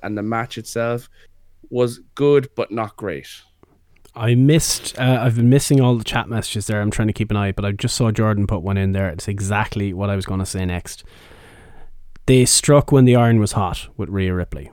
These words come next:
Speaker 1: Yeah, I think that the iron was, was warm. I thought they could have made the iron hotter, if that's
Speaker 2: Well, you see,
Speaker 1: builds into
Speaker 2: they've,
Speaker 1: my context.
Speaker 2: they've booked her so well.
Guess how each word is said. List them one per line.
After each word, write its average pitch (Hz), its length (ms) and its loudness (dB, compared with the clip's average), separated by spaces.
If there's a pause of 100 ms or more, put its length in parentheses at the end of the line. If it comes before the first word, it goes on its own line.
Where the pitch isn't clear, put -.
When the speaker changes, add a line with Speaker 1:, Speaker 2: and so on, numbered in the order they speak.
(240)
Speaker 1:
Yeah, 311 720 -8 (280)
I 226 100 0
think 220 280 -8
that 165 160 -16
the 151 120 -4
iron 165 340 2
was, 143 480 0 (340)
was 135 260 -2
warm. 131 600 2
I 120 140 0
thought 143 260 -2
they 135 100 -4
could 123 140 -4
have 120 80 -4
made 117 180 -4
the 110 80 -2
iron 107 180 -2
hotter, - 440 -10 (240)
if - 260 -8
that's - 460 -6
Speaker 2:
Well, 139 120 4
you 139 80 2
see, 127 260 -4 (140)
Speaker 1:
builds 113 220 -6
into 107 140 -4
Speaker 2:
they've, 110 100 0
Speaker 1:
my 98 80 -2
context. 101 280 -14
Speaker 2:
they've 165 260 -2
booked 160 240 -8
her 123 140 -8
so 151 340 -6
well. 104 320 -8